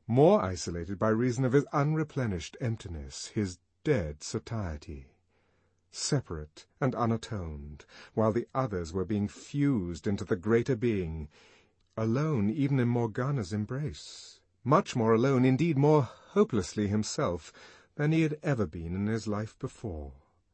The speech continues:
He had emerged from that crimson twilight into the common electric glare with a self-consciousness intensified to the pitch of agony. He was utterly miserable, and perhaps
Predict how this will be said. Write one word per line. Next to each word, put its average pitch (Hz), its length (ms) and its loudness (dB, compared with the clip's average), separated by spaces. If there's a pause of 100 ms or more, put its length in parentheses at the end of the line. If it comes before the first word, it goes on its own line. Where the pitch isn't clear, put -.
(380)
He 120 140 -4
had 117 120 -2
emerged 104 640 -4
from 98 240 -4
that 113 240 -6
crimson 113 460 -2
twilight 80 640 -6 (200)
into 131 220 0
the 123 140 2
common 131 400 0
electric 131 540 -4
glare 92 500 -6 (260)
with 107 140 4
a 117 80 4
self-consciousness - 1200 -2
intensified 110 920 -6
to 135 100 -4
the 131 140 -2 (140)
pitch - 340 -6
of 151 140 -4 (160)
agony. 78 640 -6 (680)
He 120 160 -6
was 110 340 -2 (380)
utterly 135 440 -2
miserable, 85 800 -6 (600)
and 110 120 -2
perhaps 107 600 -6